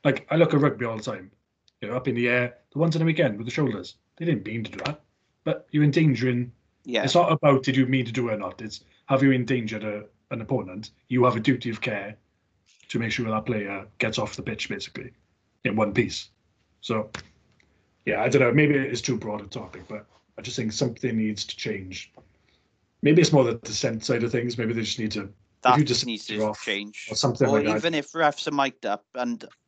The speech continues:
Speaker 2: not that they play it, if they don't play it, fine. But if refs are mic'd up, it's reviewed independently after each game and gone,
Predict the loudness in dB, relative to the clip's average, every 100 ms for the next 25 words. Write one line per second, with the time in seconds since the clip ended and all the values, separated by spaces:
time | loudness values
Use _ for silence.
0 | -16 0 2 2 -4 -8 -6 -8 -4 -2
1 | -2 -4 -6 -12 -8 -6 -4 -4 -4 -2
2 | -2 0 0 -2 -10 _ _ -2 0 2
3 | 0 0 -2 -2 -2 -2 -2 _ _ _
4 | _ _ -8 -6 -2 -2 -2 -2 -6 -4
5 | -2 -2 -4 -6 -6 -6 -8 -8 -2 0
6 | 0 2 2 0